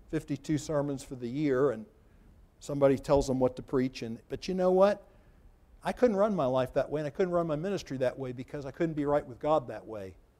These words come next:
You have to kinda make a, make a, make a determination you're gonna deep dive into here if you wanna have something to give people, including yourself.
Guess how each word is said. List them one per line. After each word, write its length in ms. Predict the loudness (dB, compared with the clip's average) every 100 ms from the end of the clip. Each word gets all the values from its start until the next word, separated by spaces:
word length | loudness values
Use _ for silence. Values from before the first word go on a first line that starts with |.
| _ -20 -20 _
You 100 | -2
have 180 | -2 0
to 80 | -4
kinda 400 | -4 -4 -4 -6 -10 -20 -20 -20 -20 -14
make 180 | -12 -8
a, 100 | -8 -10 -20 _ -10
make 220 | -8 -8
a, 80 | -14 _ _ -8
make 220 | -6 -6
a 60 | -8
determination 720 | -8 -8 -6 -6 -6 -8 -10
you're 100 | -8
gonna 180 | -8 -8
deep 320 | -6 -6 -2
dive 340 | 0 2 0
into 160 | -6 -10
here 400 | -12 -8 -6 -8 _ _ -20 _ _
if 140 | -14 -8
you 80 | -2
wanna 240 | -2 -2
have 180 | -4 -4
something 240 | -6 -6
to 60 | -10
give 280 | -8 -8 -8
people, 400 | -14 -12 -18 -18 _ -20 _ _ _ _ _ _ -20 -20 _ -12
including 420 | 4 8 8 6
yourself. 520 | -4 -4 -2 -4